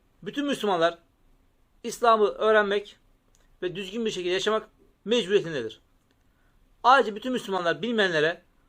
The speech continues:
haberi olmayanlara İslam'ı anlatmakla güçleri ölçüsünde mükelleftir. İslam yaşamak ve çeşitli sebeplerden ötürü yaşayama-, yaşayamayanların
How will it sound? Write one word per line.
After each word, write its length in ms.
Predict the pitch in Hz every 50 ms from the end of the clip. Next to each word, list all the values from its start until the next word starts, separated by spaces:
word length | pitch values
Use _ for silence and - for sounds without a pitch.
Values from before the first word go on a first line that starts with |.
| _ _ _
haberi 320 | - 208 214 214 214 202
olmayanlara 800 | - - 220 233 226 208 196 175 165 156 151 151 151 156 - _ _ _ _ _ _ _ _ _
İslam'ı 400 | 233 220 - - 240 226 214 196
anlatmakla 760 | 208 214 214 202 202 202 196 190 190 - 180 180 175 - _ -
güçleri 500 | 151 127 123 156 214 208 - 208 196 185
ölçüsünde 680 | - 214 214 196 - - - 185 185 196 180 180 - _
mükelleftir. 720 | 151 160 180 180 - 190 175 151 139 - _ 139 - _ _ _ _ _ _ _ _ _ _ _ _ _ _ _ _ _ _ _ _ _ _
İslam 340 | 190 175 - 262 269 269 277
yaşamak 440 | 254 - 226 226 240 254 247 - _ _ _ _ _ _ _ _ _ _ _ _ _ _ _ _ -
ve 100 | 190 190
çeşitli 340 | - 202 170 220 226 262 220
sebeplerden 520 | 220 226 220 220 180 170 156 151 147 -
ötürü 240 | 220 214 196 170 143
yaşayama-, 840 | 139 180 175 - 208 220 214 202 - - 98 - 185 180 175 175 175
yaşayamayanların 720 | 180 196 - - 208 214 196 165 147 143 139 139 147 180 -